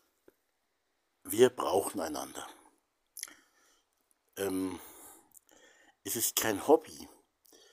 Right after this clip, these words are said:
keine Nebensache, ähm, die man halt mal so nebenher macht, wenn es um das Miteinander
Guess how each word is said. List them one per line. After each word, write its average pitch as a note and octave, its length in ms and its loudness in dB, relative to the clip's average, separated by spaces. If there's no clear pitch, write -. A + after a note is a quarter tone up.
keine G2+ 560 0
Nebensache, A2 800 2
ähm, F#2 400 -2
die A2+ 80 -4
man G2+ 120 -2
halt G2 180 2
mal F#2 120 -4
so F#2 140 -4
nebenher F2 520 -8
macht, - 520 -4
wenn F#2+ 240 -8
es - 440 -2
um F#2 160 -12
das F#2+ 260 0
Miteinander G2+ 720 0